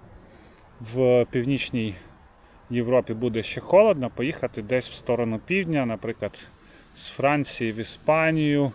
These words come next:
в ідеалі в Португалію. Ну, звісно, на це треба буде багато часу, будемо бачити, чи буде той час. За сьогодні замучились дуже знатно. На годиннику пише вісімдесят два дев'яносто два, якщо ви бачите.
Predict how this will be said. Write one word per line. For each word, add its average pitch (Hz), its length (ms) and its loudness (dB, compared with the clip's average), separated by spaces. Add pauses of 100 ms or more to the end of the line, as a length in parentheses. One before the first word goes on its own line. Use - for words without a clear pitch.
(140)
в 113 60 -10
ідеалі 117 360 4
в 95 40 -4
Португалію. 151 760 0
Ну, 196 120 0
звісно, 143 320 0
на 123 100 -2
це 131 160 -2
треба 113 260 -2
буде 98 320 -4 (960)
багато 131 400 6
часу, 185 340 0
будемо 120 300 0
бачити, 127 500 2 (720)
чи - 160 -4
буде 139 280 2
той 123 180 -2
час. - 400 -10 (1400)
За 147 140 4
сьогодні 180 400 4
замучились 147 640 2
дуже 208 280 2
знатно. 165 560 0 (1300)
На 147 140 6
годиннику 160 540 4
пише 147 340 -2
вісімдесят 131 600 -4
два 117 220 -2
дев'яносто 117 520 -8
два, 196 340 0
якщо 180 300 -6
ви 151 100 -4
бачите. 151 560 -2